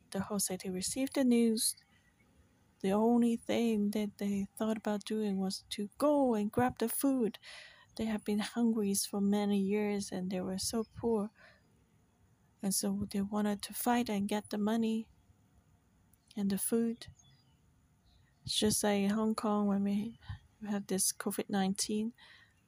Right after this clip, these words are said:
A lot of people cannot have their businesses.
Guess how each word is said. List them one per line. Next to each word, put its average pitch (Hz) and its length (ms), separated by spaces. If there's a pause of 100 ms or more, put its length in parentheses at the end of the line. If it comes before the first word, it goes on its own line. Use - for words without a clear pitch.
(1080)
A 196 60
lot 196 140
of 196 80
people 214 360
cannot 208 460
have 208 140
their 202 120
businesses. - 800